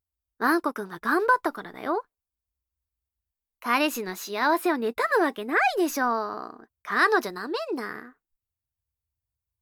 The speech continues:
ねえ、ほら、こっち見て。おめでとう、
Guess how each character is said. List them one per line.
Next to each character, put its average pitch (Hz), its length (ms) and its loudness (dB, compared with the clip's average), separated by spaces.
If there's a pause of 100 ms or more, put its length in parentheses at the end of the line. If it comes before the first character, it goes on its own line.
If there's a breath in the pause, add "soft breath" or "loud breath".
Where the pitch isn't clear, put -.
(960)
ね 226 140 -14
え、 - 160 -18 (800)
ほ - 60 -20
ら、 - 160 -12 (1000)
こ 220 100 -8
っ 214 160 -8
ち 240 140 -16
見 277 140 -10
て。 - 120 -8 (4000 loud breath)
お 202 100 -10
め 220 160 -6
で 240 120 -12
と - 140 -2
う、 - 60 -2